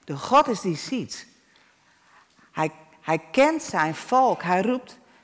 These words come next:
eh, Israël tot, tot, ja, eigenlijk in het bestaan. En hij gaat met zijn volk op weg.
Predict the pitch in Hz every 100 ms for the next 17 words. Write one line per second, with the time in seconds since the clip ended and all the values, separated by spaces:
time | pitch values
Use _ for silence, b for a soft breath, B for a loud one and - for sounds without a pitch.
0 | b - 170 170 - 240 240 220 202 185
1 | 180 170 - - _ 196 180 - - 196
2 | 165 - 180 190 180 180 175 160 156 -
3 | 247 277 240 123 - 147 170 165 175 180
4 | 180 170 170 143 - 247 269 220 170 147
5 | - 196 139 - -